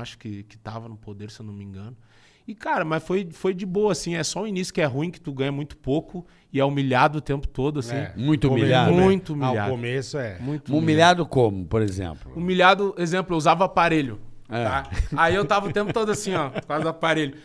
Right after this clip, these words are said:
Speaker 1: Aí os caras passavam, "Ah, tá engraçado." Deu não, aí eu ia explicar, não pode rir, né? Eles não querem que o cara dê risada, porque eles dizem, "Ah, se tá rindo é porque tá fácil."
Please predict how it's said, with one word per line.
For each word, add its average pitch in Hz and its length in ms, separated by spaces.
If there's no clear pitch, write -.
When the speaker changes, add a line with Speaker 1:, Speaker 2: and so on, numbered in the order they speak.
Speaker 1:
Aí 180 240
os 202 140
caras 202 240
passavam, 202 340
"Ah, 277 560
tá 160 120
engraçado." 175 960
Deu 165 140
não, 196 360
aí 156 120
eu 165 60
ia 175 80
explicar, 180 500
não 156 140
pode 170 320
rir, 160 200
né? 117 220
Eles 117 120
não 135 80
querem 160 200
que - 40
o - 40
cara 151 140
dê 139 120
risada, 139 300
porque 143 140
eles 143 160
dizem, 147 220
"Ah, 190 80
se - 120
tá 127 140
rindo 135 220
é - 20
porque 151 160
tá 247 160
fácil." - 400